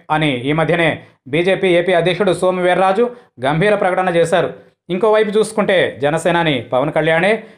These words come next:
కాబోయే సీఎం అని ఆ పార్టీ రాష్ట్ర ప్రధాన కార్యదర్శి శివశంకర్ గట్టిగానే సౌండ్ చేశారు.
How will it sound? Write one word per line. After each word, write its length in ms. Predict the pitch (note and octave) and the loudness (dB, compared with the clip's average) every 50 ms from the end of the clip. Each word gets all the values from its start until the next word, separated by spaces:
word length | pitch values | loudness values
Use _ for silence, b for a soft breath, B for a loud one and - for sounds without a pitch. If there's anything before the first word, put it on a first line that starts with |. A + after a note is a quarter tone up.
| B _ | B _
కాబోయే 340 | - D#3+ F#3 A3 A3 G#3+ G#3+ | -2 0 0 2 2 2 2
సీఎం 300 | G#3+ A3+ A3 A3 G#3+ A3 | 0 0 0 0 2 2
అని 280 | G#3+ G3+ D#3 B2 A#2+ - | 0 0 -2 -2 -4 -4
ఆ 100 | C#3 C#3+ | -4 -2
పార్టీ 320 | C#3 - D#3 E3 E3 E3 E3 | 0 0 0 0 0 0 0
రాష్ట్ర 280 | D#3+ E3+ E3+ - - | 0 0 0 -2 -2
ప్రధాన 260 | D3+ D#3+ D#3+ D#3+ E3+ E3+ | -2 0 2 2 0 0
కార్యదర్శి 640 | E3+ D#3+ D#3+ D#3+ E3 D#3+ D#3+ G3 E3+ C#3 B2+ B B B B B _ - | 0 0 0 0 0 -2 -2 -2 -2 -2 -4 B B B B B _ -4
శివశంకర్ 720 | G#3+ G#3 A3+ A3 A#3 A3 G#3 G#3+ F#3 C#3+ A2+ - G2+ C#3 | -2 -2 0 0 -2 -2 0 0 -2 -2 -2 -4 -6 -4
గట్టిగానే 360 | C#3+ C#3 F3+ D#3+ F3+ F3+ F3 | -4 -4 -2 -2 0 0 0
సౌండ్ 320 | D#3+ E3+ E3+ D#3+ E3+ E3 D#3+ | 0 0 0 -2 0 0 0
చేశారు. 340 | D3+ C3 E3 D#3 B2 A2+ | 0 2 0 0 -2 -2